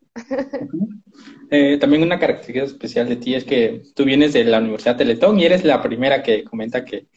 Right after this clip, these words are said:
Speaker 2: egresa de esa universidad, Judith.
Speaker 1: ¿En serio?
Speaker 2: Sí.
Speaker 1: Oh, es que es una universidad relativamente nueva. Eh, yo apenas soy la quinta generación de ahí y,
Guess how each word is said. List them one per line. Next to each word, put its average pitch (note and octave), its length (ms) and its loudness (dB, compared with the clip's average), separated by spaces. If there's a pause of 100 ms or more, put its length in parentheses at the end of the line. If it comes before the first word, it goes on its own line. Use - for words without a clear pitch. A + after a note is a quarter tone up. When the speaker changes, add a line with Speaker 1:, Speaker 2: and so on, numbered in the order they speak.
(160)
Speaker 2:
egresa A#2 320 0
de B2 60 2
esa C#3 120 -2
universidad, A2+ 580 0 (120)
Judith. A#2 280 -4 (500)
Speaker 1:
¿En C4 200 -12
serio? F4 560 -8 (240)
Speaker 2:
Sí. D#4+ 200 -4
Speaker 1:
Oh, D#4+ 520 -4 (260)
es C#4+ 280 -8
que F4 340 -6
es D4 140 -12
una D#4 680 -12
universidad A3 640 -10
relativamente G#3 840 -12
nueva. G3+ 640 -14 (420)
Eh, G#3 280 -10
yo A#3 460 -2
apenas A3 460 -8
soy A#3 120 -8
la G3+ 220 -8
quinta B3+ 580 -10
generación G3+ 880 -14
de F3+ 100 -12
ahí A#3 520 -14
y, G#3+ 800 -14